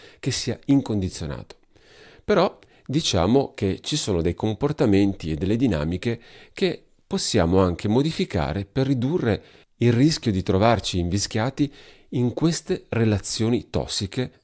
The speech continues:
che sono davvero, davvero portatrici di grande sofferenza. E allora vediamo insieme come fare.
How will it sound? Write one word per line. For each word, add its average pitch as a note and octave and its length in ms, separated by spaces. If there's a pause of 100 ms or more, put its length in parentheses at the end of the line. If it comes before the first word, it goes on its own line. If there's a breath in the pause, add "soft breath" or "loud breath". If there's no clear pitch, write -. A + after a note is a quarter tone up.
che C#3 140
sono B2 400
davvero, G#2+ 680
davvero F#2+ 680
portatrici G#2 880
di F#2+ 120
grande D#2+ 340
sofferenza. - 800 (280 loud breath)
E - 80
allora D#3+ 300 (240 loud breath)
vediamo A#2 540
insieme C3+ 760
come G2 300
fare. - 460